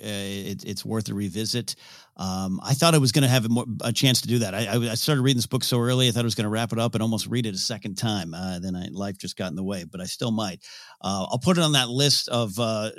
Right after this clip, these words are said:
dream, uh, you know, the Star Wars dream I have to reread some of these books. I don't ever have the time,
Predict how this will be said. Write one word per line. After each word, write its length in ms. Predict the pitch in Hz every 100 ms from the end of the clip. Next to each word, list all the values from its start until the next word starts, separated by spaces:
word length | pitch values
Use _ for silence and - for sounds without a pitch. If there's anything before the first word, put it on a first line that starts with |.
| 110
dream, 540 | 110 143 165 165 160
uh, 360 | 135 127 127 127 123 - 120
you 180 | 127
know, 80 | 110
the 100 | 107
Star 240 | - 151 156
Wars 200 | 156 127
dream 240 | 147 143
I 80 | 135
have 300 | 127 131 123
to 100 | 120
reread 460 | 110 131 123 131 120
some 160 | 127
of 60 | 113
these 140 | 101
books. 360 | - 107 101 - 117
I 20 |
don't 220 | 123 131 -
ever 160 | 131 131
have 200 | 127 123
the 80 | 117
time, 380 | - 90 80